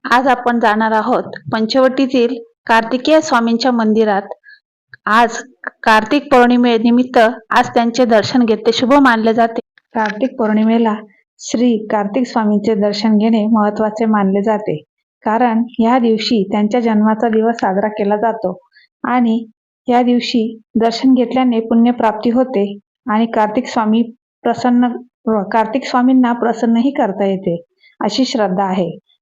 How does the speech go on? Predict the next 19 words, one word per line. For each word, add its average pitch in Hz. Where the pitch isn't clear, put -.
कार्तिकेय 226
महाराजांचा 214
जन्मदिवस 214
कार्तिक 240
पौर्णिमा 226
भगवान 226
शिव 262
आणि 247
देवी 233
पार्वतीचे 220
पुत्र 254
भगवान 233
कार्तिकेय 208
यांचा 220
जन्म 220
झाला, 220
त्यामुळे 269
या 247
दिवसाला 220